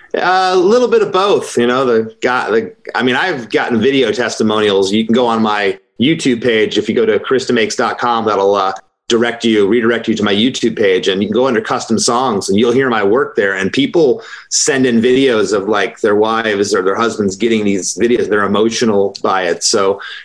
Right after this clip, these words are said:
it's, uh, it's really a cool, a cool, uh,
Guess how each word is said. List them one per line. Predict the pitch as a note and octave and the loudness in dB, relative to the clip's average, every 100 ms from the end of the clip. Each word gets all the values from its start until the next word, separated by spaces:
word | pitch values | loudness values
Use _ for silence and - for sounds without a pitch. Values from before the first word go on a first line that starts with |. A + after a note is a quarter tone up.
| - | -2
it's, | A#2+ - C#3+ | -2 -2 -2
uh, | C3+ B2+ A#2+ C3+ | 0 0 -2 -4
it's | B2+ | 0
really | E3+ D#3+ C#3 | 2 2 2
a | |
cool, | B2+ D3 C#3 C3 A#2+ - | 0 0 2 2 0 -2
a | G#2+ | -4
cool, | A2+ C3 B2 A#2+ A2 | -2 0 2 4 2
uh, | G#2 G#2 G2+ | 2 0 -2